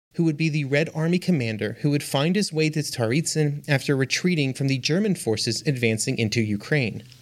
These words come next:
Just a few months after Stalin arrived in this city, Tsaritsyn was in a very serious situation,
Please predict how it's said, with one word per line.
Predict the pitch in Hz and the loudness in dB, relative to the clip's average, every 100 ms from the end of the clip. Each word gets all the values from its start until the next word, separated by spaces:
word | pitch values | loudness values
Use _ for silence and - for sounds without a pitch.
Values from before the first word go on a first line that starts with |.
| - _ _ _ 160 | -20 _ _ _ -2
Just | 175 226 | 0 0
a | |
few | 214 254 | 0 0
months | 226 190 - | 2 0 0
after | 156 151 175 | -2 0 0
Stalin | 156 - 135 135 135 | 0 0 0 2 2
arrived | 120 113 123 | 2 2 0
in | |
this | 117 110 | 0 0
city, | - 104 107 - - - 151 | -4 -6 -8 -12 -20 -6 -2
Tsaritsyn | 170 156 202 208 240 220 | 0 0 0 0 0 0
was | 156 151 | 0 0
in | 151 | 2
a | 151 | 0
very | 135 139 139 135 | 2 0 0 0
serious | 131 - 123 117 113 107 | -2 -4 0 2 2 0
situation, | - 107 107 104 101 - 110 | -2 -2 -2 0 0 -2 -8